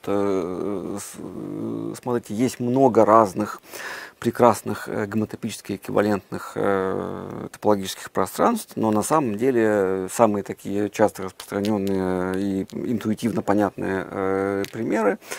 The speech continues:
это деформационные ре-, ретракты. Это когда у вас есть, значит, вот, э, подмножество внутри топологического пространства, и вы, значит, на него можете стянуть, да, при этом, значит, у вас, то есть вот это, вот это вот с-,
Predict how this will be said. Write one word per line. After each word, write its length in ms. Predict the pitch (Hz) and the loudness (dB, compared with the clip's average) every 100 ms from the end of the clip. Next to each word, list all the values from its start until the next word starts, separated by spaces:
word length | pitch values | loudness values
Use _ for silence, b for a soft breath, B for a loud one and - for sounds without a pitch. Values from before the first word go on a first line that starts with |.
| B B B - | B B B 0
это 400 | 165 147 139 120 | 2 4 4 2
деформационные 840 | 107 - 104 - 127 131 117 117 | -2 -4 -4 -2 -2 0 0 0
ре-, 160 | 107 - b b - | 0 -6 b b -2
ретракты. 580 | 110 113 117 95 - 101 | 0 4 6 6 4 -8
Это 100 | - | -4
когда 240 | 110 110 | 2 4
у 60 | 104 | 4
вас 220 | 98 - | 2 -4
есть, 280 | 107 95 - | -6 -6 -8
значит, 220 | 92 - | -14 -8
вот, 180 | 104 - 101 | -8 -6 -2
э, 760 | 92 - 92 98 101 104 104 127 _ - | -2 -2 -4 -4 -4 -4 -8 -12 _ 4
подмножество 760 | 101 98 165 214 196 - 170 | 4 6 4 4 -2 0 2
внутри 320 | 175 113 107 98 | 2 -4 -6 -8
топологического 600 | - 92 90 - - 90 | -6 -6 -6 -12 -10 -6
пространства, 720 | 90 87 - 202 196 - 110 | -6 -6 -4 -4 -4 -4 -2
и 140 | 95 | -2
вы, 220 | 92 139 | -2 -2
значит, 380 | 143 110 104 - | 0 -2 -4 -8
на 400 | 95 101 104 101 | -2 0 2 2
него 600 | 95 95 95 101 98 151 | 0 -2 -2 -2 2 2
можете 800 | 156 107 120 101 - 95 92 95 B B - | 2 2 2 -2 -6 -4 -4 -6 B B -14
стянуть, 580 | - 104 101 214 - - B B B B - | -8 -4 -2 -2 -4 -18 B B B B -2
да, 140 | 131 | 0
при 200 | - 110 | 4 4
этом, 300 | 110 104 101 | 4 2 0
значит, 260 | 98 - - | -2 -6 0
у 40 | |
вас, 220 | 101 92 | 0 0
то 80 | - | -6
есть 100 | - | -8
вот 120 | 107 | 0
это, 40 | 101 | 4
вот 100 | 107 | 4
это 180 | 101 101 | 2 -2
вот 140 | 101 | -2
с-, 220 | - - | -2 -4